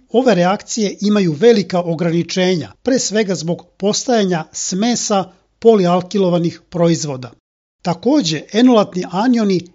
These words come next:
ekstenzivno reaguju sa drugim karbonilnim jedinjenjima, aldolnom kondenzacijom,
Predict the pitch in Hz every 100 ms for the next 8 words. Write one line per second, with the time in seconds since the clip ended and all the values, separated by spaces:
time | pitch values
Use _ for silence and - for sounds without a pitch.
0 | - 233 - - 202 156 170 165 151 202
1 | 220 185 185 175 156 180 147 214 226 185
2 | - 196 185 175 170 160 151 139 151 147
3 | 139 151 180 220 226 214 _ - 180 170
4 | 214 180 151 - 160 147 143 147 143 -
5 | 220 254